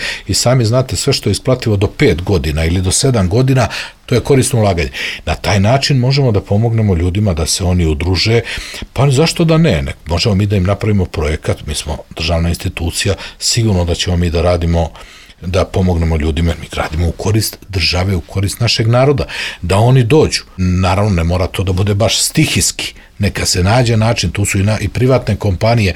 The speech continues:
naših kolega, mogu i oni da urade, ali tu država da se umiješa,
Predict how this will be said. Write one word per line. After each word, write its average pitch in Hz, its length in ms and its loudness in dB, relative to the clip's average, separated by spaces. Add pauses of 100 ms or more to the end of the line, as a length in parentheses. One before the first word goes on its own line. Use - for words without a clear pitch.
(360)
naših - 340 0
kolega, 95 400 0
mogu 101 300 2
i 104 60 4
oni 143 140 4
da 120 120 2
urade, 131 360 0
ali - 260 -12
tu 165 180 2
država 170 380 2
da 135 100 2
se - 180 0
umiješa, 120 540 2